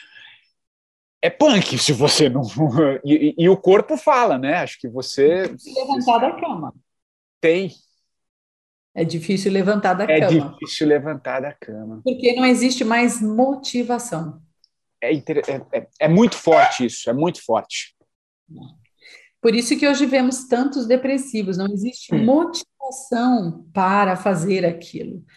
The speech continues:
Speaker 2: E nós somos movidos a isso. O que te motiva? O que é que
Speaker 1: Exato.
Speaker 2: te faz levantar da cama de manhã? Se nós não estabelecermos essa motivação, esquece, não vai rolar. Então, quando uma pessoa vem na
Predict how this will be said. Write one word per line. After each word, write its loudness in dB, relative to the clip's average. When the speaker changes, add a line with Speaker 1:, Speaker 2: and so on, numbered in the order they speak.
Speaker 2:
E 2
nós 4
somos 0
movidos -2
a 0
isso. -8
O -10
que 2
te 0
motiva? -4
O -14
que -4
é 0
que -8
Speaker 1:
Exato. -14
Speaker 2:
te -20
faz -2
levantar -2
da -2
cama -4
de -2
manhã? -4
Se -10
nós 4
não 4
estabelecermos 4
essa -2
motivação, 0
esquece, -2
não -2
vai -2
rolar. -2
Então, 2
quando 4
uma 4
pessoa 4
vem 4
na 4